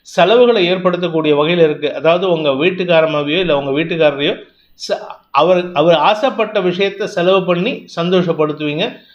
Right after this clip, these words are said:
அதனால உங்களுக்குள்ள இணக்கமான சூழ்நிலை ஏற்படுறதுக்கு வாய்ப்பு இருக்கு. மிருகசீரிஷம் நட்சத்திரத்தில் பிறந்தவர்களுக்கு இன்று குடும்பம் சார்ந்த வேஷ-, தேவைக்காக செலவுகள் ஏற்படும். குடும்ப கடனை அடைப்பதற்காகவோ இல்ல குடும்பத்தில் இருக்கிற பெரியவங்களுடைய ஆரோக்கியத்துக்காகவோ செலவுகள் ஏற்படும்.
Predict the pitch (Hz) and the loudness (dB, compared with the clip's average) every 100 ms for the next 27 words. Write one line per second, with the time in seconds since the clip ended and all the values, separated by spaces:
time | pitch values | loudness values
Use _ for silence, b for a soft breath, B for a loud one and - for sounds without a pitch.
0 | B - 160 185 240 226 185 175 165 180 | B 0 4 4 4 0 0 0 0 0
1 | 180 185 160 170 180 170 156 139 165 165 | 0 0 0 0 0 0 0 0 0 0
2 | 151 143 147 160 139 139 185 147 151 151 | 2 2 2 0 -2 -2 2 2 2 -2
3 | 139 139 139 - _ _ _ _ _ _ | -4 -6 -10 -12 _ _ _ _ _ _
4 | - 165 254 269 240 240 226 214 196 175 | -4 0 2 2 2 2 2 -2 -2 -2
5 | 180 214 202 190 180 175 185 175 160 156 | -2 -2 -2 -2 0 0 2 2 2 0
6 | 156 - 196 170 156 131 - 208 254 240 | 0 -4 -4 -4 -4 -4 0 0 2 0
7 | 220 202 185 190 202 165 170 165 160 - | -2 0 0 0 0 0 0 -2 -8 -14
8 | _ - 175 208 202 - 170 170 226 - | _ -2 0 2 -2 0 0 0 -4 -6
9 | 165 190 190 170 160 160 165 - b b | 0 2 2 4 2 2 -2 -6 b b
10 | b - 190 226 226 196 156 180 190 170 | b -2 2 2 0 0 0 2 2 2
11 | 160 180 185 170 156 156 147 156 190 156 | 2 0 0 -2 0 0 0 -2 -4 -2
12 | 151 - 175 202 208 208 180 165 160 160 | -4 -2 -2 -2 -4 -2 0 0 0 0
13 | 139 - 156 202 190 170 151 135 139 185 | 0 0 0 0 0 -2 2 4 4 2
14 | 185 175 170 151 151 151 185 160 147 170 | -2 -4 -8 -6 -4 -2 -2 0 2 2
15 | 156 147 147 151 139 | 2 0 -2 -6 -6